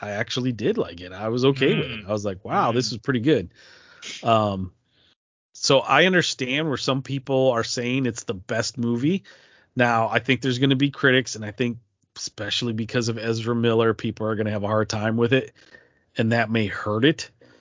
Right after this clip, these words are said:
Speaker 2: Mm-hmm.
Speaker 1: Um, but I don't know. I, I thoroughly, and it, maybe I'm biased too, because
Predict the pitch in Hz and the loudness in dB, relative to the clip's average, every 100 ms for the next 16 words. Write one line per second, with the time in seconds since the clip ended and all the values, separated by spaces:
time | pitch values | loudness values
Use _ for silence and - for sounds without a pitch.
0 | _ - 123 123 117 110 101 95 92 - | _ -8 -6 -2 2 4 2 -2 -8 -12
1 | _ _ _ _ _ _ _ _ _ _ | _ _ _ _ _ _ _ _ _ _
2 | _ 104 110 156 113 127 - 123 113 - | _ -2 2 4 4 2 2 0 0 -10
3 | _ _ - 117 123 - 120 127 131 123 | _ _ -4 -4 -4 -4 0 2 4 2
4 | 117 101 95 - 196 113 95 _ _ _ | 0 -4 -10 -20 -14 -12 -12 _ _ _
5 | _ _ _ - - - - - - - | _ _ _ -20 -20 -20 -20 -20 -10 2
6 | 160 165 165 170 156 147 131 127 120 - | 4 6 6 6 6 6 4 2 0 -4
7 | 95 92 - 92 113 101 - | -12 -18 -20 -10 -8 -8 -12